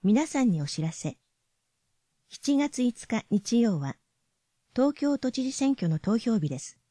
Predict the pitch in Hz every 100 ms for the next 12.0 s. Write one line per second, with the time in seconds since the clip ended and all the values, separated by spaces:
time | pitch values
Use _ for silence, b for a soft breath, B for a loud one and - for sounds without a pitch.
0 | _ _ _ _ _ _ _ - 180 190
1 | 285 294 254 240 226 226 214 208 185 185
2 | - 175 156 131 _ _ _ _ _ _
3 | _ _ _ _ - 240 277 277 269 254
4 | - 233 269 269 262 277 247 - 175 -
5 | 196 196 185 170 - 202 - 233 226 226
6 | 226 185 160 156 - b b - 180 254
7 | 247 220 196 190 202 190 185 190 180 -
8 | 170 123 _ _ _ _ _ _ _ _
9 | _ _ _ _ - 240 226 196 202 _
10 | _ - 294 277 233 226 233 220 214 -
11 | 147 - - 202 226 - 208 190 190